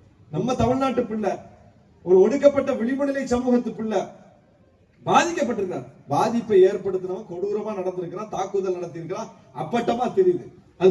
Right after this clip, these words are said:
பொய் சொல்ல வேண்டிய அவசியம் இல்லை. பாதிக்கப்பட்டவன் பொய் சொல்ல மாட்டான். பாதிக்கப்பட்டவன் வலியில இருப்பான், வேதனையில இருப்பான், வலியைத்தான் வெளிப்படுத்துவான். பாதிப்பை ஏற்படுத்துபவன் தான் பொய் சொல்லுவான், நடிப்பான். அப்போ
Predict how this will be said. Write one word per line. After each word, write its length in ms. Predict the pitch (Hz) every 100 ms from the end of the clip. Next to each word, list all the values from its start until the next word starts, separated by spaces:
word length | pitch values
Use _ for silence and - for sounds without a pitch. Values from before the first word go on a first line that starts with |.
| 180
பொய் 160 | 247 -
சொல்ல 120 | 233 214
வேண்டிய 200 | 190 185
அவசியம் 360 | 196 196 185 147
இல்லை. 140 | 127 - - _ _ _ _
பாதிக்கப்பட்டவன் 800 | 143 208 277 254 240 226 220 196
பொய் 160 | 220 240
சொல்ல 140 | 220 196
மாட்டான். 280 | 170 151 - - - _ _ _ -
பாதிக்கப்பட்டவன் 840 | 247 285 285 277 240 247 240 226
வலியில 300 | 226 277 262 226
இருப்பான், 280 | 220 269 226
வேதனையில 360 | 269 277 247 226
இருப்பான், 240 | 269 254
வலியைத்தான் 520 | 214 285 302 285 302 269
வெளிப்படுத்துவான். 600 | 277 262 240 226 190 - - - _
பாதிப்பை 520 | - 294 294 320 302 285 254
ஏற்படுத்துபவன் 760 | 311 302 294 - 285 285 285 285
தான் 160 | 311 269
பொய் 200 | 277 285
சொல்லுவான், 320 | 269 269 269
நடிப்பான். 400 | 247 277 247 - - - - _ _ _ -
அப்போ 240 | - 220